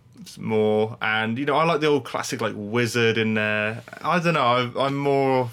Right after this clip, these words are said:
like, um, the oldies are the best ones, really. And, and I know you might say twenty-six is a long time ago, but anything that, you know, it's, it's an old classic, those sort of songs. And this is sort of like a,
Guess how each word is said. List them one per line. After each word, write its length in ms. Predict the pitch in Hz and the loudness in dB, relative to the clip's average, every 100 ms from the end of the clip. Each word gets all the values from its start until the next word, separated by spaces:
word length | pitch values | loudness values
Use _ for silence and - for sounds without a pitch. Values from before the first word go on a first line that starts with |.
| - | -4
like, 340 | 117 110 - | -2 -2 -2
um, 560 | 107 104 104 101 104 107 - - - - _ - - | 0 0 0 0 -2 -4 -14 -20 -20 -20 _ -20 -16
the 140 | 120 139 | 0 2
oldies 460 | 143 160 151 143 | 4 4 4 2
are 60 | 123 | 2
the 100 | 117 | 0
best 360 | 110 101 - 104 | 0 -4 -8 -8
ones, 400 | 104 104 101 110 | -6 -6 -6 -4
really. 500 | 101 98 95 98 110 _ _ - | -4 -4 -6 -10 -12 _ _ -4
And, 420 | 113 127 120 - - _ _ _ _ _ _ _ _ | -2 -2 -4 -8 -20 _ _ _ _ _ _ _ _
and 100 | 147 | -6
I 40 | 147 | 0
know 100 | 165 | 0
you 80 | 165 | 2
might 140 | 147 | 0
say 160 | 147 127 | 0 -2
twenty-six 400 | - 160 143 - | -2 -4 -4 -4
is 40 | |
a 40 | |
long 160 | 151 151 | -4 -2
time 240 | 165 156 | 0 0
ago, 260 | 135 131 120 | 0 0 -2
but 280 | 117 120 - - - - _ _ | -2 -4 -6 -20 -20 -20 _ _
anything 400 | 139 175 165 131 | -2 -2 -2 -2
that, 140 | 135 - - - _ _ 170 | -2 -2 -12 -20 _ _ -14
you 80 | |
know, 100 | 120 | -12
it's, 180 | 101 90 | -12 -14
it's 160 | - - | -14 -12
an 60 | |
old 320 | 113 127 131 123 | -6 -2 -2 -4
classic, 580 | - 131 - 110 - | -8 -8 -6 -6 -6
those 200 | - 101 | -8 -8
sort 220 | 101 104 101 | -6 -8 -10
of 60 | |
songs. 460 | - 107 101 104 - | -6 -4 -4 -8 -10
And 100 | 104 | -8
this 180 | 117 - | -8 -6
is 120 | 120 | -4
sort 120 | - | -4
of 60 | - | -4
like 220 | 113 113 | -6 -2
a, 200 | 117 113 | -4 -4